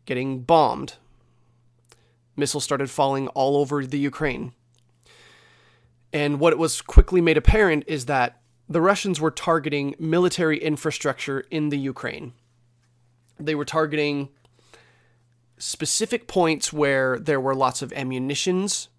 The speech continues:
being held. There were, maybe there, they could be targeting airfields. They could be targeting,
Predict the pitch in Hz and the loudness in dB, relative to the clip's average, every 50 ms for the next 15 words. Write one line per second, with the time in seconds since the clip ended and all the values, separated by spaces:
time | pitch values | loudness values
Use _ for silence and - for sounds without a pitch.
0 | _ - - - 175 170 165 165 147 170 170 165 175 196 190 185 185 160 143 131 | _ -8 -2 0 2 2 2 2 2 2 2 2 2 2 0 -2 -2 -2 -2 -2
1 | 135 135 131 131 127 120 - - - - - - _ - 135 139 135 135 135 131 | -2 -4 -4 -4 -6 -8 -10 -16 -20 -20 -20 -20 _ -10 -8 -6 -6 -6 -6 -6
2 | 131 131 143 135 135 - - 135 156 151 127 - 151 131 147 135 - 147 139 131 | -6 -4 -4 -4 -6 -6 -8 -6 -6 -6 -4 -6 -6 -6 -6 -4 -2 -2 -4 -4
3 | 123 127 123 117 - - 143 139 139 135 - - 170 170 175 180 180 160 147 135 | -4 -4 -6 -8 -8 -6 -4 -2 -2 -2 -2 -2 0 2 2 2 0 -4 -4 -6
4 | 147 139 - - 160 135 123 139 135 - - 156 139 139 127 139 131 131 131 127 | -8 -8 -6 -8 -8 -8 -8 -10 -10 -6 -4 -4 -4 -4 -4 -6 -6 -6 -6 -6
5 | 131 131 123 | -6 -8 -8